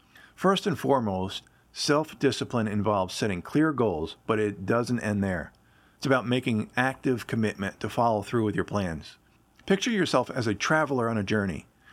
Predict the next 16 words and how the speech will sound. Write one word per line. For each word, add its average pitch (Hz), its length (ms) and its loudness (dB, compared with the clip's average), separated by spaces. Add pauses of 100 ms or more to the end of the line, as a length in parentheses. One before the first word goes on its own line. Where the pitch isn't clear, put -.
(120)
Your 131 100 4
goals 135 460 2
are 135 140 0
your 113 120 2
destination, 101 720 0
and 127 200 -6
self-discipline 135 720 0
is 107 140 -4
the 101 100 0
map 113 500 0
and 107 120 -2
the 95 40 0
determination 127 680 0
to 101 80 0
follow 95 380 0
it. 67 120 -10